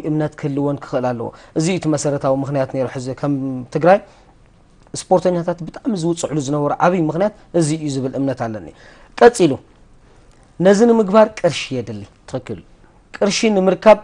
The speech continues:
Speaker 1: ናይ ማርኬቲንግ ስትራቴጂ የር-፣ የድሊ። መቸስ ቅርሺ ክረክብ የልካ ካብ ገዛኻ ክትወፅእ ከለኻ መሓመድ ከመይ ዝብል ዓብዪ ሕቶ ክትምልስ ክትክእል ኣለካ። ስኡ ኢልካ ቅርሺ ይትረኽብን፣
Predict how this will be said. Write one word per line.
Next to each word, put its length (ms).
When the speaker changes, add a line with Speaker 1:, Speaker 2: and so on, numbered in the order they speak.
Speaker 1:
ናይ 200
ማርኬቲንግ 500
ስትራቴጂ 500
የር-፣ 220
የድሊ። 340
መቸስ 400
ቅርሺ 280
ክረክብ 380
የልካ 200
ካብ 180
ገዛኻ 260
ክትወፅእ 340
ከለኻ 320
መሓመድ 340
ከመይ 280
ዝብል 220
ዓብዪ 220
ሕቶ 240
ክትምልስ 380
ክትክእል 280
ኣለካ። 260
ስኡ 120
ኢልካ 220
ቅርሺ 180
ይትረኽብን፣ 420